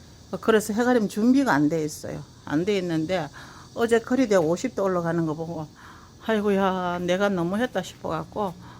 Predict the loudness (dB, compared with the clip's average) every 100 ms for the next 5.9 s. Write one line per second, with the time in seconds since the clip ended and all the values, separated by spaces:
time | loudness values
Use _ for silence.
0 | -2 2 2 4 4 4 2 2 -2 -2
1 | -2 0 0 -2 -4 -4 -4 -2 0 -2
2 | -4 -4 -4 -4 -8 -12 -18 -4 4 4
3 | 4 4 4 4 4 4 2 2 2 2
4 | 2 0 0 0 2 4 2 0 -4 -14
5 | -20 -20 -12 -4 -2 0 -2 -2